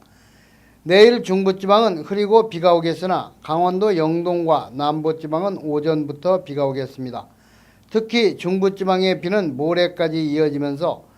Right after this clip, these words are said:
내일과 모레 사이에는 서울, 경기도 지방을 중심으로 많은 비가 예상되니 비 피해가 없도록 철저히 대비하시고 앞으로 발표되는 기상정보에 유의하시기 바랍니다.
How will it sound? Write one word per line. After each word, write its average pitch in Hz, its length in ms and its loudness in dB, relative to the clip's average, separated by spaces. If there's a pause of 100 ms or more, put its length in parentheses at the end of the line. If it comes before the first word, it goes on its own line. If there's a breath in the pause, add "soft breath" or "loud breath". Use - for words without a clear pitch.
(320 soft breath)
내일과 196 560 6
모레 170 400 2
사이에는 165 640 -2
서울, 196 420 0
경기도 160 560 -2
지방을 156 360 -2
중심으로 147 540 -2
많은 143 460 -4
비가 143 200 -4
예상되니 139 580 -6 (540 soft breath)
비 175 200 -8
피해가 185 300 4
없도록 185 480 0
철저히 196 600 0
대비하시고 147 760 -4
앞으로 156 440 -2
발표되는 156 640 -4
기상정보에 151 920 -2
유의하시기 139 580 -6
바랍니다. 127 480 -10